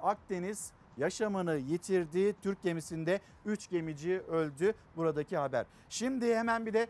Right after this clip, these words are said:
ekonomiye dair haber paylaşalım. Cumhurbaşkanı Erdoğan, Cumhurbaşkanı Erdoğan'ın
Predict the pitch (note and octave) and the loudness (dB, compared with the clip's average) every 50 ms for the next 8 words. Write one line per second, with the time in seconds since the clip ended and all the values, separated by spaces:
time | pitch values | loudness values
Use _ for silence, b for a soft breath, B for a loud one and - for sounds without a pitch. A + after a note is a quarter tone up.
0 | B B B - G3 - - B3 B3 A#3+ B3 A#3+ G#3 A3+ G#3+ G#3+ G#3+ G#3 G3+ G3+ | B B B -4 -2 0 2 2 2 2 2 0 4 4 4 6 6 4 4 4
1 | G3+ G3 F#3+ - - - A#3 C4 A#3 A3 G#3 - F#3+ F3+ F3 F#3+ A#3 B3 B B | 4 4 2 2 2 0 2 4 2 0 2 2 2 2 4 2 0 0 B B
2 | B - - F3 G3+ A#3 A#3 A3 G3+ G3 - - G3+ F#3+ F#3 G3 G#3 A3 A3 F3+ | B -4 -2 0 0 2 4 4 4 4 2 -2 2 4 6 6 6 6 4 4
3 | F#3 F3+ F#3+ A3+ B3+ A#3+ G#3 G#3 G#3 G#3+ G#3+ G3+ G3 F#3 - - G#3 G3+ G3 G3 | 2 4 4 2 0 -2 -4 -2 -2 0 2 2 2 2 2 -2 0 2 4 4
4 | G3+ G3 G3 F3 F#3+ F#3+ F#3 F#3 F3+ D#3 - | 4 4 4 2 2 2 2 2 0 -4 -4